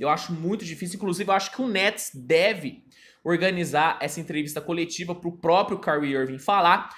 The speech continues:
O Joe Tsai havia dito, alguns dias atrás, que ele esperava que o Kyrie fizesse um pedido de desculpas público, então talvez, sabendo agora que ele volta no domingo,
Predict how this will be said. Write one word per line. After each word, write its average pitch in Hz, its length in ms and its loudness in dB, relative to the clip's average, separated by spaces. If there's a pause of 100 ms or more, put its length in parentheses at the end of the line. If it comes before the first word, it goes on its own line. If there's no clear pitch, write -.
(120)
O 156 140 -4
Joe 196 240 4
Tsai 196 420 6
havia 170 380 4
dito, 143 640 -4
alguns 151 460 0
dias 160 220 0
atrás, 143 680 0 (320)
que 180 100 0
ele 175 120 2
esperava 185 560 6
que 208 100 -4
o 196 60 -6
Kyrie 180 260 2
fizesse 175 420 -2
um 180 100 -6
pedido 180 440 -6
de 165 100 -10
desculpas 180 680 -6
público, 254 880 2 (500)
então 170 440 0
talvez, 185 1000 2 (680)
sabendo 185 560 2
agora 160 340 4
que 160 100 -6
ele 165 120 0
volta 170 360 2
no 151 120 -8
domingo, 151 580 -4